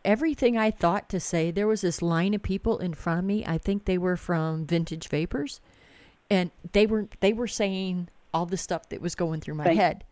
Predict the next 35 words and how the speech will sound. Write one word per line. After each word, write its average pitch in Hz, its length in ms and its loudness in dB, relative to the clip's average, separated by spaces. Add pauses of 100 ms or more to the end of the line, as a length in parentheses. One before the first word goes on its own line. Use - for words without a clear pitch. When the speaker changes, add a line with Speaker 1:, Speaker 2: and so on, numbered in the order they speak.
(280)
Speaker 1:
Yeah, 254 220 6 (300)
<laughs> 214 280 2
because 269 360 4 (420)
Speaker 2:
<laughs> - 440 -16
Speaker 1:
Tom, 247 280 4 (220)
they 240 240 0 (100)
did 226 160 4
a 208 40 -4
clip 196 340 -2
of, 180 300 -4
of 170 140 0
Frieden, 180 500 0 (260)
and 175 400 -2 (160)
this 190 180 -4
guy 170 480 2
sitting 185 460 -2
up 175 180 -4
in 160 100 -8
front 202 280 0
of 185 80 -2
me 170 200 -4
went, 160 280 -6 (320)
"Yeah, 196 160 4
you 185 220 0
fucking 165 360 -2
asshole." 156 500 -4 (400)
<laughs> - 1040 -6
I'm 240 100 -2
like, 190 200 0 (300)
"Yep, 208 380 8 (340)
that's 247 200 0
what 294 140 8
I 415 240 8
was 392 120 0
thinking." - 360 2